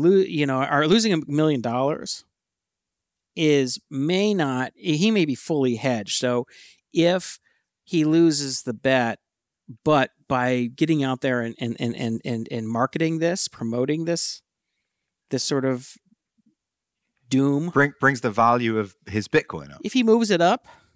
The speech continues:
Speaker 1: five percent, two percent,
Speaker 2: Yeah, it's,
Speaker 1: three percent,
Speaker 2: it's a
Speaker 1: he's
Speaker 2: big
Speaker 1: like, he's
Speaker 2: deal.
Speaker 1: covered. He's like,
Speaker 2: Yeah.
Speaker 1: "Dude, all I gotta do is clear two and a half percent. I'm break even. Anything above that, I'm in the money."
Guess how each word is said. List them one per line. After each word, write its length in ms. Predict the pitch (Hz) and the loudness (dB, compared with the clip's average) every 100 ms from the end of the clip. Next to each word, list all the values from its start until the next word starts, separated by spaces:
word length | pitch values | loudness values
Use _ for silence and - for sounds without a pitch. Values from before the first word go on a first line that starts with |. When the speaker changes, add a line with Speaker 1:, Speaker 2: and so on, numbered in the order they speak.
| _ _ | _ _
Speaker 1:
five 260 | 196 226 220 | -2 -2 0
percent, 480 | 226 - 233 285 - - _ _ _ _ _ _ - | -2 -2 -6 -6 -10 -20 _ _ _ _ _ _ -6
two 140 | - 247 | -2 0
percent, 280 | 240 214 240 | 2 2 0
Speaker 2:
Yeah, 60 | |
it's, 80 | 254 | -2
Speaker 1:
three 120 | 240 | -4
percent, 300 | 233 233 - 269 | -2 -2 0 0
Speaker 2:
it's 60 | |
a 20 | 220 | 2
Speaker 1:
he's 80 | 214 | 0
Speaker 2:
big 0 | 240 | 2
Speaker 1:
like, 80 | 240 | 2
he's 80 | 240 | 2
Speaker 2:
deal. 60 | 185 | 4
Speaker 1:
covered. 140 | 233 | 2
He's 80 | 185 | 4
like, 140 | 185 190 | 2 2
Speaker 2:
Yeah. 40 | |
Speaker 1:
"Dude, 100 | 175 | 0
all 160 | 165 214 | 2 2
I 60 | 233 | 4
gotta 240 | 226 202 | 2 2
do 180 | 175 165 | 2 0
is 80 | - | 0
clear 220 | 170 156 | -4 -4
two 260 | - 196 | -2 0
and 80 | 196 | 0
a 40 | 170 | 0
half 200 | 170 - | -4 -4
percent. 500 | 151 - 143 139 - - - _ _ - | -6 -2 -2 -2 -6 -20 -20 _ _ -2
I'm 160 | 143 | 0
break 300 | 139 139 131 | 4 2 2
even. 400 | 143 135 123 120 160 | 0 0 -2 -6 -4
Anything 360 | 151 160 170 | -2 0 -2
above 260 | 135 139 127 | 0 -2 0
that, 220 | 131 123 | 0 0
I'm 140 | 123 | -2
in 100 | 127 | -4
the 80 | 117 | -4
money." 580 | 113 123 123 117 123 | -2 -2 -2 -4 -8